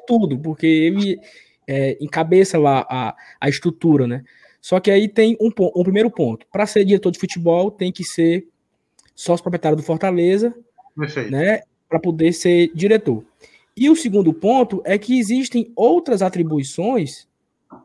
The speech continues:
Speaker 1: no, no de-, no depa-, departamento, outras funções, e cada um com as suas atividades, que no caso é o gerente de futebol, o executivo de futebol,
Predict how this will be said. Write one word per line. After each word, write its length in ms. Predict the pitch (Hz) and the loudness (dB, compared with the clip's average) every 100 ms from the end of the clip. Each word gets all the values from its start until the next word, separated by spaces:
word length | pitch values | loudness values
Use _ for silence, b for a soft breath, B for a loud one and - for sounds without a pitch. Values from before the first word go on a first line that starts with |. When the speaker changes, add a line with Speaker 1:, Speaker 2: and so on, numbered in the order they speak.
| - | -8
Speaker 1:
no, 240 | 156 233 - | -2 -2 -2
no 180 | 160 226 | -4 -2
de-, 280 | 240 208 - | 0 -2 -4
no 220 | 151 156 196 | -6 -2 0
depa-, 320 | - 170 147 - 160 | 0 0 -2 -6 -2
departamento, 880 | 151 147 139 139 160 240 - 127 - _ | -2 -2 -2 -2 0 0 -2 -6 -12 _
outras 340 | 165 196 196 - | 0 0 -2 -4
funções, 600 | 160 135 - 190 233 180 | -4 -4 -4 0 0 0
e 60 | 175 | -2
cada 280 | 202 214 | -2 0
um 80 | 208 | -2
com 100 | 226 | 0
as 100 | 240 | -2
suas 140 | - 233 | 0 -2
atividades, 640 | 226 247 254 196 160 - - | -2 -2 0 0 0 -8 -10
que 80 | |
no 80 | 170 | -8
caso 260 | 160 160 151 | -4 -2 0
é 60 | |
o 40 | 147 | 0
gerente 280 | 143 139 135 | 0 -2 -4
de 60 | |
futebol, 380 | 160 202 180 220 | -8 -4 0 2
o 40 | |
executivo 480 | 147 147 - - 151 | 0 -2 -6 -2 -2
de 80 | 139 | -2
futebol, 460 | 160 170 170 262 | -10 -4 -4 -4